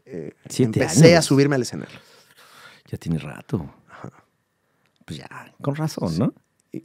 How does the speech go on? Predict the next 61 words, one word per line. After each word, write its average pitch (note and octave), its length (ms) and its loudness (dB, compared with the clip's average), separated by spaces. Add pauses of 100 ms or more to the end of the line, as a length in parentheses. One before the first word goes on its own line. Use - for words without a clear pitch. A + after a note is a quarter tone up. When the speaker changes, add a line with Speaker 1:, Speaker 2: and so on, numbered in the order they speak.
Speaker 2:
El F2 120 -6
crecimiento. E2 600 -8
Speaker 1:
pues E3 200 -4
mira, G#2+ 140 -4
Speaker 2:
O - 40 -4
sea, A2+ 60 0
hay A2 40 0
Speaker 1:
con G#2 60 -6
Speaker 2:
que G2+ 60 -4
Speaker 1:
razón, G2+ 160 0
Speaker 2:
chingarle, G#2+ 260 2
Speaker 1:
la, A2+ 120 2
Speaker 2:
güey. D#2+ 220 -4
Speaker 1:
al E3+ 120 8
menos B3+ 280 4
uno, G#3 480 4
pues, C#3 200 -2
como B2+ 180 0
que A#2+ 100 -2
le A2+ 100 -2
hace C3+ 160 0
a - 20 4
la A2 100 2
mamada, G2+ 460 -2
siempre G2+ 260 -4
Speaker 2:
Claro. F#2 180 2
Speaker 1:
se - 160 -2
ha A#2 60 0
tenido A2 400 -2
esa G2 360 -4
actitud - 360 -10 (300)
Speaker 2:
Bien. G2 240 -2 (180)
Speaker 1:
de, F#2+ 140 -4
de G#2 80 -2
hacer, C#3 200 2
Speaker 2:
Bien, E3 120 2
Speaker 1:
de A#2+ 80 2
Speaker 2:
y G#2 260 4
sí. - 160 -6 (460)
Speaker 1:
que C#3 80 -4
Speaker 2:
Bien, - 60 -2
Speaker 1:
se E3 100 0
vean G3 160 4
Speaker 2:
bien. D#3 60 4
Speaker 1:
los A#2+ 160 0
años, G2+ 340 -4
¿no? - 260 -6
Este, - 320 -10
Speaker 2:
Eh, - 40 -8
Speaker 1:
que C3+ 100 2
no F3 80 4
son A3+ 160 4
muchos A#3 380 0
todavía, - 380 -4
pero - 160 -4
Speaker 2:
pues F#2+ 80 -2
Speaker 1:
ahí F#2 40 -2
Speaker 2:
lo F#2+ 80 0
Speaker 1:
están. - 240 -8
Speaker 2:
suficientes. E2+ 680 -8
Speaker 1:
Sí. A#2+ 220 -4